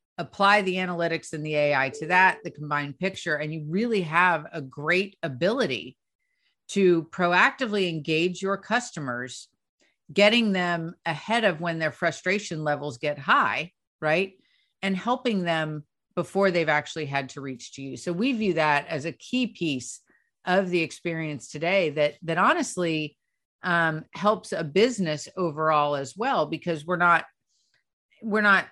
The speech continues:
ele-, having the customer get to a level where they need our assistance,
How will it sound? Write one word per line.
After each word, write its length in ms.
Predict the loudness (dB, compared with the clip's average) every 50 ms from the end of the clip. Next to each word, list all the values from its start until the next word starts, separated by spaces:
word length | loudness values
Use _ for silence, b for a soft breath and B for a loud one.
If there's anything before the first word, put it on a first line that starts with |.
| _ _ -4
ele-, 140 | 0 2
having 480 | 2 2 0 0 0 0 0 0 -2 -4
the 60 | -6
customer 460 | -2 -2 -2 -2 -2 -4 -4 -4 -4
get 300 | -2 2 2 2 2 2 -2
to 100 | -4 -2
a 40 | 0
level 260 | 0 0 0 0 0
where 120 | -2 -2
they 180 | -2 -2 -4 -2
need 280 | 0 2 2 4 4
our 160 | 4 4 4 2
assistance, 720 | -2 -6 -10 -10 -12 -10 -10 -8 -8 -8 -10 -14 -20